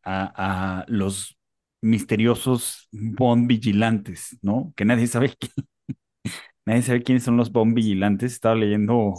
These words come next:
a alguien en Twitter que, este, si él le preguntaran, este, en qué superhéroe o villano quisiera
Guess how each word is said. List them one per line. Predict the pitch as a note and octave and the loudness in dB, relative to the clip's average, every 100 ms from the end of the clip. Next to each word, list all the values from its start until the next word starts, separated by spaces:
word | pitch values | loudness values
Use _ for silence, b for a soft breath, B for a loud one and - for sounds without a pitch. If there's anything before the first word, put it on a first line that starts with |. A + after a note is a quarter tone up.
| - | -8
a | F#2 | -6
alguien | F#2 G#2 A#2 G#2+ | -4 -2 0 0
en | G2 | 0
Twitter | - G#2+ A2+ G#2 | 0 0 0 -2
que, | G2 F#2 - _ _ _ _ - | -4 -4 -6 _ _ _ _ -10
este, | F#2+ - - G2 F#2+ F#2+ F#2 - _ | -8 -8 -2 0 2 0 -2 -8 _
si | - G#2 G#2+ | -6 0 2
él | A#2+ | 2
le | |
preguntaran, | A#2+ G#2+ G#2 F#2+ A2+ A#2 A2+ G#2 G2 _ _ _ _ | 0 0 0 -2 -2 0 0 -4 -8 _ _ _ _
este, | - F#2 - G2 F#2+ F#2+ G#2+ | -14 -12 -4 -2 -2 -4 -4
en | G2+ | -4
qué | G2 A2 A#2 A#2 A2+ G#2+ | 0 2 2 2 2 0
superhéroe | - G#2+ G#2 G2 G#2+ A2+ A2 | -2 -4 -2 0 2 2 2
o | G#2+ F#2 | 2 0
villano | G#2 G#2 G#2+ A2 A2 G#2+ _ _ _ _ _ _ | -2 -2 0 0 -2 -6 _ _ _ _ _ _
quisiera | G2 - G2+ G#2+ A2 G#2 G2 F2 F2 | -12 -4 0 2 2 0 -2 -6 -14